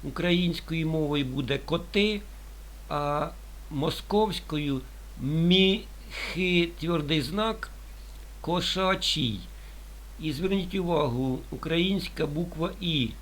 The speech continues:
у московській мові. Е, поту-,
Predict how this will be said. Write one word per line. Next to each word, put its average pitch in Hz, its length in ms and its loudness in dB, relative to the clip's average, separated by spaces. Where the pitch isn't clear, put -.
у 123 40 -2
московській 135 760 0
мові. 107 420 0
Е, 120 240 -2
поту-, 170 260 -6